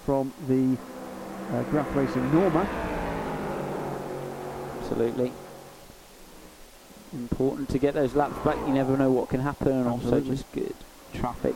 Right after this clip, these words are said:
Speaker 2: practice for Matt down the inside, nice and clean into the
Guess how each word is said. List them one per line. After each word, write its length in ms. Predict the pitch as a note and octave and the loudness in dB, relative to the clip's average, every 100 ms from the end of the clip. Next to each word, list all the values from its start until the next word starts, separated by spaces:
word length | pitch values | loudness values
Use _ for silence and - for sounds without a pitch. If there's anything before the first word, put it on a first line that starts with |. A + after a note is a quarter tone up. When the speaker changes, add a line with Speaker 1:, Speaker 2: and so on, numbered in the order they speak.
| - | 0
Speaker 2:
practice 480 | A2+ C3 - C#3 A#2+ | 0 0 2 0 2
for 160 | C3+ | 0
Matt 340 | C#3 D#3+ D#3 - | 2 2 0 -2
down 240 | B2+ B2+ | -2 0
the 60 | B2 | 0
inside, 720 | A#2+ - - D3 C#3 C3+ C3+ | -2 -2 2 4 6 4 4
nice 380 | B2+ A#2+ A2+ - | 2 0 -2 -6
and 100 | A#2 - | -10 -2
clean 420 | B2+ B2 A#2+ A#2+ - | 0 0 -2 -4 -6
into 560 | B2+ A#2 A2+ A#2+ A#2+ A#2 - - - - - - - - - - | -4 -4 0 4 4 2 -4 -12 -14 -14 -16 -16 -18 -18 -20 -14
the 300 | C3 B2 B2 | -2 2 2